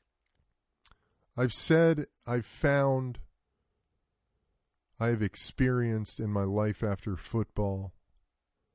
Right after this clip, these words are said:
that the only true reason any of us should be doing anything is for the fucking love of it. It's because it just emanates from our heart. Now, that's not always easy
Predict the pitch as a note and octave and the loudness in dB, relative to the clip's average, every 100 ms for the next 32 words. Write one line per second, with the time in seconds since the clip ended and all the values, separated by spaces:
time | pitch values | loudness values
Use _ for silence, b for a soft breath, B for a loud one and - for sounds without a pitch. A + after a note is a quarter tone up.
0 | _ _ _ _ _ _ _ _ _ _ | _ _ _ _ _ _ _ _ _ _
1 | _ _ _ _ G#2+ G2+ G#2+ G#2 - C3+ | _ _ _ _ -4 -2 -2 -4 0 2
2 | C#3 C#3 A#2 G2 G2+ - - - - C3 | 2 2 0 -4 -12 -16 -8 -2 4 6
3 | C3 B2+ G2+ G2+ A2+ A#2 G#2+ A2 G2 G2 | 6 4 0 -2 2 2 0 -2 -2 -6
4 | - - A#2+ B2+ A2+ G2+ G#2 G2+ - G#2+ | -12 -4 -2 0 -2 0 -2 -2 -4 -4
5 | F#2 F2+ F#2 G#2+ G#2+ G2 - G#2+ G#2+ F#2+ | -4 -6 -2 0 0 -4 -6 -4 -2 -4
6 | - G2 F#2 E2+ - G#2 G2 F2+ - - | -2 -4 -4 -8 -10 -8 -6 -6 -10 -10
7 | G#2+ - G2 E2+ E2+ F2+ F2 E2+ D#2+ D2 | -8 -6 -6 -4 -2 -2 -2 -6 -8 -12
8 | - _ _ _ _ - - G2+ - A2 | -16 _ _ _ _ -20 -8 -8 -4 -4
9 | F#2 F2+ - G2+ - - A2+ A2+ G#2 F#2+ | -4 -6 -4 -4 -4 -8 -4 -2 -2 -2
10 | F2+ - G#2 F#2 E2+ - F#2 F2 - _ | -4 -6 -6 -6 -8 -8 -6 -6 -8 _
11 | _ _ _ _ _ b b b b b | _ _ _ _ _ b b b b b
12 | b b b b b _ B2+ C3 D3+ E3 | b b b b b _ 2 4 4 4
13 | - D#3 D3+ C3+ C3+ B2 F#2+ G#2+ A2+ A#2+ | 4 4 8 8 8 6 4 -2 0 0
14 | G#2+ G#2+ F#2+ | 2 0 0